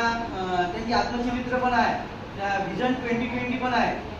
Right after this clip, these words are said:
असे बरेच पुस्तक लिहिली. त्यांचं एक विजन होतं की भारत कसा असायला पाहिजे, आहे की नाही? तर भारत कसा असायला पाहिजे ते कोणावर डिपेंड आहे? तुमच्यावर डिपेंड आहे. एक दोन वर्ष तुम्ही अठरा वर्षाचे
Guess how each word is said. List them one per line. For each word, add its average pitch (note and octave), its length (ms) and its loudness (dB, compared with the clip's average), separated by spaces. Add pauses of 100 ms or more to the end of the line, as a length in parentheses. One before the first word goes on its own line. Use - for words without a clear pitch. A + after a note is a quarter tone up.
असे A#3 140 0
बरेच C4+ 240 2
पुस्तक - 280 -2
लिहिली. C#4 220 -2
त्यांचं A#3+ 320 0
एक D4 200 2
विजन D4+ 280 6
होतं D4+ 300 2 (680)
की B3 80 -6
भारत G#3+ 300 -2
कसा A#3+ 260 -2
असायला A#3+ 600 2 (280)
पाहिजे, - 420 2 (500)
आहे C4 140 -2
की E4 60 2
नाही? E4+ 180 2 (280)
तर C#4+ 100 4
भारत C#4 300 2 (100)
कसा D#4 160 2
असायला D#4 240 2
पाहिजे D4+ 260 4
ते E4 220 2 (360)
कोणावर D#4+ 300 4
डिपेंड D#4+ 220 4
आहे? D#4+ 200 6 (920)
तुमच्यावर F#4+ 380 4
डिपेंड F4+ 280 4
आहे. D#4 460 2
एक A#3 120 -2
दोन D#4 120 2
वर्ष D4+ 160 4
तुम्ही D#4 220 0
अठरा D#4 240 4
वर्षाचे D#4+ 540 0